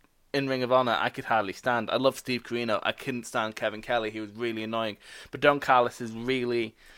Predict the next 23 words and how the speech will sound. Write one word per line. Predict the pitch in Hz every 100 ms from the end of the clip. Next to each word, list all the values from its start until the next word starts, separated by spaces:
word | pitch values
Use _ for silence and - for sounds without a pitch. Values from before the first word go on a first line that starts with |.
| - -
um, | - 139 135
pulled | - 160 143
up | 131
Kevin | - 143 123
Kelly | 160 143 123
in | 123
the |
same | - 175 165
way | 147
J | 131 135 123
R | 120 117 113
pulled | - 127 120
up, | 117 - - - - -
um, | 120 117 117
Jerry | 110 123 117 113
Lawler, | 120 117 110
'cause | 95 - 107
Jerry | 135 127
Lawler | 123 113 110
about | 107 101
J | 98 113
R | 107 107
just | 104